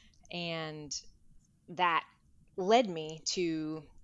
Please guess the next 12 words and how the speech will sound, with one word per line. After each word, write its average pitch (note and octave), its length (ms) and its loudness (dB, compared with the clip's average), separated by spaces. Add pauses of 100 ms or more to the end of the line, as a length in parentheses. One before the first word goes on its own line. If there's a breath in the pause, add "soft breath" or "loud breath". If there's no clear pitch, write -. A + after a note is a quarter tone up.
getting F#3 260 2
a E3+ 60 -4
degree E3+ 560 0
in D3+ 180 -4
mechanical E3 480 -2
engineering D#3 500 -6
for - 140 -14
my D3 180 -8
undergraduate D#3 800 -2
studies D3+ 640 -4 (800 loud breath)
with A#3 220 4
a F3+ 440 6